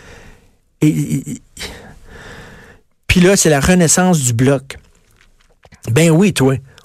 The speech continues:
On va aller vendre. Le combat de la souveraineté, c'est à Ottawa qu'il faut le mener. Ben oui. Ben oui, toi. C'est à Ottawa qu'il faut le mener. Non, c'est ici.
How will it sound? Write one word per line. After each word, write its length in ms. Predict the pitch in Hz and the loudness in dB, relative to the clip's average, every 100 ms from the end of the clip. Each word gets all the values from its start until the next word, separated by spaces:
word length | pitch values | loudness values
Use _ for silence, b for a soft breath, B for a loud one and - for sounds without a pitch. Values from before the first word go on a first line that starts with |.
| b | b
On 80 | 131 | 0
va 100 | 143 | 2
aller 200 | 165 175 | 2 2
vendre. 360 | 143 175 214 214 | 0 0 0 0
Le 80 | |
combat 280 | 139 214 196 | 0 0 2
de 60 | 233 | 0
la 80 | 165 | 0
souveraineté, 440 | - 147 147 214 | 0 0 0 0
c'est 140 | - | 0
à 60 | 160 | 0
Ottawa 360 | 151 170 156 175 | 0 0 0 -2
qu'il 80 | |
faut 140 | - 143 | -2 -2
le 60 | |
mener. 300 | 120 113 123 | 0 0 0
Ben 200 | 127 147 | 0 2
oui. 260 | 156 156 165 b b b b b b - | 2 2 -2 b b b b b b -4
Ben 160 | 160 190 | 0 2
oui, 260 | 185 220 | 2 0
toi. 220 | - 139 139 - b b b b | 0 -2 -2 -8 b b b b
C'est 180 | - 147 | -4 0
à 80 | |
Ottawa 400 | 135 131 147 143 | 0 2 2 2
qu'il 80 | 160 | 0
faut 80 | 147 | -2
le 80 | 131 | 0
mener. 260 | 135 151 | 2 2
Non, 160 | 214 262 | 2 0
c'est 280 | 277 240 - | -2 -2 -2
ici. 420 | - - 262 269 | -4 -2 -2 -4